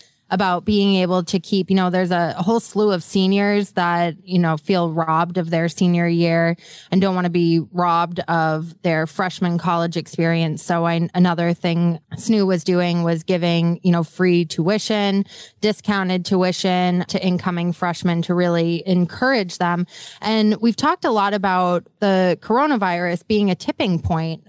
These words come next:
for a lot of things. And when I look at higher education and what we've seen over the past decade or so of increasing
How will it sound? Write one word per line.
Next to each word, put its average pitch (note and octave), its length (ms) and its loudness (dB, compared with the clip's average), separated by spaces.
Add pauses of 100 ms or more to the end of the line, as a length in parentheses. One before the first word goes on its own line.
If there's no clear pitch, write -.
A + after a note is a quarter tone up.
for G#3 160 0
a G3 80 2
lot F#3 280 0
of F3+ 120 -6
things. F3+ 460 -2
And F3 400 0
when F#3+ 140 2
I F#3 80 0
look G#3+ 240 -2
at G3 80 -2
higher F#3 340 0
education F3 800 -2
and E3+ 180 0
what F#3+ 160 0
we've F#3 160 -4
seen G3 240 0
over F3+ 200 0
the E3+ 100 -4
past E3+ 480 -4 (340)
decade G#3+ 420 -2
or F3+ 120 0
so F3+ 300 0
of F3 280 -2
increasing G3 1120 0